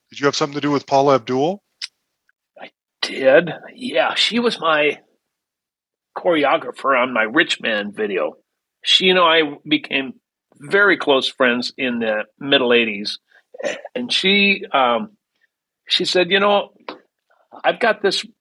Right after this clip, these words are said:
Speaker 2: demo record deal that I, I need songs." And I'm like, "I just played on a song for my friend Oliver Lieber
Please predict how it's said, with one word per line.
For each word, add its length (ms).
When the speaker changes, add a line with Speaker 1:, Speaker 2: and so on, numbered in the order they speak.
Speaker 2:
demo 320
record 420
deal 260
that 160
I, 360
I 40
need 220
songs." 500
And 80
I'm 120
like, 220
"I 120
just 380
played 380
on 140
a 120
song 580
for 180
my 160
friend 300
Oliver 340
Lieber 540